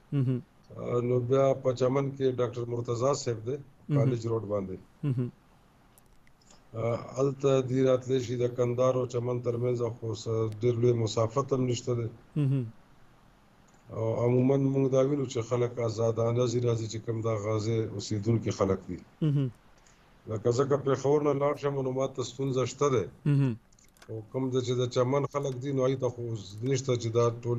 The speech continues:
Speaker 2: یو خواته، بل خواته، دا ټول خپل دي، خپلوي دي.
Speaker 1: او.
Speaker 2: او هغه روډ پاس سیسټم هم شته دی.
Speaker 1: او.
Speaker 2: نو که هلته نه وي، نو دوی کولی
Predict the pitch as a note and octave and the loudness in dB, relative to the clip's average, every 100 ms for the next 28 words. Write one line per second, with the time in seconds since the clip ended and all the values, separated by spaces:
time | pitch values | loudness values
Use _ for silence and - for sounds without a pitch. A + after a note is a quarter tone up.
0 | A#2+ B2 A#2+ A2+ A2 A#2 A2+ A#2 A#2 A2 | 2 2 0 -2 -2 -2 0 0 0 0
1 | A2+ B2 A2 - C3 A#2+ A2 - A2 G#2+ | 0 0 -2 -2 0 2 0 -2 -2 0
2 | G2+ A2 A#2 A2 A#2+ C3+ - - C3+ A2+ | 2 4 4 4 0 -6 -14 -4 -2 -2
3 | - - - - - - - G#2 G#2+ G#2+ | -4 -14 -20 -20 -20 -20 -8 -2 -2 0
4 | G#2+ G#2+ A#2 B2+ B2 - B2+ A#2 - A#2+ | 0 2 6 6 4 4 2 2 -2 -6
5 | - B2+ A#2+ A2 - G#2 F#2+ F2+ - _ | -2 0 0 -2 -4 -4 -4 -8 -16 _
6 | - B2 A#2+ - A#2 A#2+ A#2 B2 A#2+ C#3 | -4 -4 -4 -4 -2 -2 0 -2 2 0
7 | C#3 C3+ C3 D#3 D3 B2+ B2 B2 C3 C#3 | 2 2 2 2 2 2 0 -2 0 0